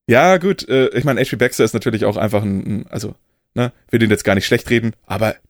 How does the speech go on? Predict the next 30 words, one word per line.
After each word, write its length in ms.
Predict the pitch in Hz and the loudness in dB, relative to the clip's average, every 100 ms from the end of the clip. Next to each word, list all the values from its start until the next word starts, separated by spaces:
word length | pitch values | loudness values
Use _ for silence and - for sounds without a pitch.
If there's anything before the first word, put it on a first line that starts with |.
| - | -12
der 140 | - | -10
hat 100 | 104 | -4
ja 100 | 110 | -4
auch 100 | 104 | -4
ein 60 | 104 | -2
paar 160 | 113 | -2
O 40 | 90 | -2
Ps 280 | - 120 135 | 0 0 0
hinter 220 | 127 120 | 0 0
sich 280 | 123 - - _ _ - | -2 -6 -12 _ _ -12
in 200 | 110 117 | -4 0
dem 160 | 113 107 | 2 2
Alter 240 | 123 117 | 2 4
noch 140 | 117 | 2
so 120 | 110 107 | 4 2
auszusehen. 500 | 110 - 104 101 104 | 2 -2 0 0 -2
Sorry, 420 | _ - - - _ _ | _ -8 -8 -12 _ _
sorry, 360 | - 170 165 | -2 -2 -2
so. 180 | - - _ | -6 -10 _
Das 120 | 160 | 0
ist 60 | - | 0
halt 160 | 180 | -2
Botox. 500 | - 98 156 147 - - _ | -2 -2 -2 -4 -8 -20 _
Machen 240 | - 131 131 | 0 2 4
wir 60 | |
uns 100 | 123 | 4
nichts 140 | 120 - | 0 0
vor, 320 | 123 110 - | 4 4 4
ne? 260 | 127 131 - - | 2 2 0 -2
Peter, 360 | 147 143 147 | 2 4 2